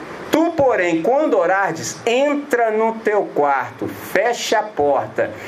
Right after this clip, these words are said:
e teu pai que te vê em secreto. Diga ali, "Que é isso? Tá errado isso aqui, não é possível." Aí fui lendo o original, falei, "Como assim?" Desde quando eu falo, se oração é um diálogo da minha alma com o meu Criador,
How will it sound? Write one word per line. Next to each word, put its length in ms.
e 140
teu 420
pai 320
que 180
te 540
vê 680
em 80
secreto. 720
Diga 260
ali, 120
"Que 80
é 320
isso? 220
Tá 140
errado 360
isso 100
aqui, 220
não 100
é 20
possível." 640
Aí 80
fui 180
lendo 220
o 40
original, 520
falei, 200
"Como 300
assim?" 540
Desde 460
quando 360
eu 140
falo, 1120
se 200
oração 540
é 60
um 100
diálogo 600
da 120
minha 180
alma 320
com 100
o 60
meu 140
Criador, 600